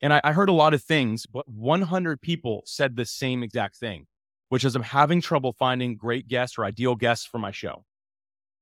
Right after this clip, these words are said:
And so when I went back home and I looked at this and I did all those analytics, I'm like, "Wow, there was, there were some really weird ones." But there was one hundred people that said exactly the same thing. And so what I did was I found out that, again,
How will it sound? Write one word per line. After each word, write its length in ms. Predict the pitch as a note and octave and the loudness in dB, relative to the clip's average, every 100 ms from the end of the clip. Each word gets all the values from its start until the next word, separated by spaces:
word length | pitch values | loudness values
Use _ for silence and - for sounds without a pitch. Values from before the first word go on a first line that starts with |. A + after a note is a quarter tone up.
| - | 2
And 120 | C#3+ | 2
so 120 | F3 | 4
when 80 | D#3+ | 2
I 40 | |
went 200 | D#3 A#3 | 2 0
back 220 | G3 F#3+ - | -2 -4 -2
home 280 | F#3 G3+ | 2 4
and 80 | D3 | 4
I 40 | C3 | 2
looked 260 | B2+ - | 0 -2
at 80 | D3 | -2
this 240 | B2 C3+ | -4 -6
and 80 | A#2+ | -4
I 40 | A2 | -4
did 200 | B2+ C#3+ | 0 0
all 100 | C#3+ | 2
those 140 | C3 | 0
analytics, 340 | B2 B2+ F#3 | 0 0 0
I'm 80 | - | 0
like, 140 | C3+ D3 | -2 0
"Wow, 180 | F#3 | 2
there 80 | C3+ | 4
was, 180 | G3 - _ _ _ - | 4 0 _ _ _ -4
there 80 | C4+ | -2
were 60 | |
some 200 | F4 A#3+ | 2 4
really 160 | G3+ F#3 | 6 6
weird 300 | A#2 B2+ A#2 | 6 2 2
ones." 340 | C3+ G3 - _ _ _ - | -2 -4 -10 _ _ _ 2
But 80 | |
there 80 | E3 | 6
was 120 | F3 | 6
one 160 | C#3 A#3 | 6 -2
hundred 240 | B3 G#3 | -2 -4
people 280 | F#3 A3 E3 | -2 -4 -4
that 140 | A#2+ - | -6 -4
said 140 | D3 | -4
exactly 420 | A#2+ B2+ C3 C#3 | -2 0 0 -2
the 100 | A#2 | -8
same 260 | - A#2+ A2 | -6 -6 -6
thing. 260 | C#3+ D3+ - _ _ _ _ _ - | -6 -6 -8 _ _ _ _ _ 0
And 180 | C#3+ | 2
so 120 | - C#3+ | 4 4
what 140 | D3 | 6
I 60 | C#3+ | 4
did 260 | C#3 G#3+ | 2 2
was 140 | C#3 B2+ | 2 2
I 80 | |
found 280 | C3 C#3+ C#3+ | 2 0 -2
out 180 | D#3+ F3+ | -2 -2
that, 120 | B2+ | -4
again, 340 | B2+ D3+ D#3+ | -4 -2 -4